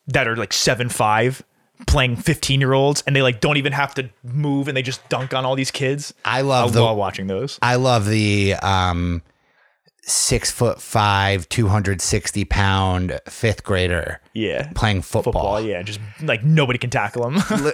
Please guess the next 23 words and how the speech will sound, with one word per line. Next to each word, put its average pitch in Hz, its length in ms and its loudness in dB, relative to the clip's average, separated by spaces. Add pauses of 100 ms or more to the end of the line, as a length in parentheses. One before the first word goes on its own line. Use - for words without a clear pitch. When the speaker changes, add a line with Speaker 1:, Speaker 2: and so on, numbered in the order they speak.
Speaker 2:
it's, 165 220 2
like, 127 380 0
literally 135 540 4
an 120 60 4
adult 113 340 4
man. 98 320 0 (300)
It's 123 140 0
an 147 100 4
adult 147 360 2
man 135 240 2
on 123 80 4
the 117 80 4
field 113 300 2
with 98 160 -2
children. 87 500 -2 (500)
It's 107 160 -2
insane 110 640 0 (140)
that 98 140 -4
they 110 120 2
let 98 200 0
them 95 140 -2
do 87 160 -4
that. 85 200 -10